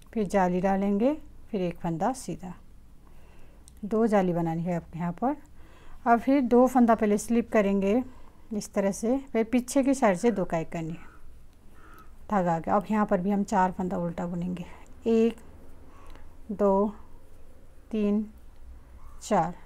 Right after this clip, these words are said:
दो डिजाइन ख़त्म हुए। आपको एज स्टिच को छोड़कर यहाँ से यहाँ तक लास्ट में आपको एज स्टिच बचेंगे, इसको हम सीधा बुनेंगे।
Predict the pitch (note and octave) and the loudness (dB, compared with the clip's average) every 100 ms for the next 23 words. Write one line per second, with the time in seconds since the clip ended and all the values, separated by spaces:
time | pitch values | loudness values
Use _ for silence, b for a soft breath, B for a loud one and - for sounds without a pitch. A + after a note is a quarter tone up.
0 | A3+ G3 C4+ C#4 B3 B3 B3+ B3+ A#3 G3+ | -6 8 10 10 8 8 6 4 0 0
1 | F3+ F3+ F#3 F#3 C4+ C4 G#3+ A3 - B3+ | 0 0 0 2 4 6 4 -2 -2 -2
2 | C4 A#3 A#3+ A#3+ G#3+ F3 F3 E3+ F#3+ F3+ | 0 -2 0 0 0 -2 -4 -10 -10 -14
3 | - - - - - - A3 A#3 B3 C#4 | -14 -18 -20 -20 -18 -6 6 6 8 4
4 | C4+ C4+ A3 G#3+ - A#3+ G#3 F#3+ G3 G3 | 6 6 4 0 -2 0 0 0 0 0
5 | G3+ - A3+ A#3+ - F3 E3 E3+ F3 F3+ | -2 0 2 2 -2 -4 -2 -4 -6 -8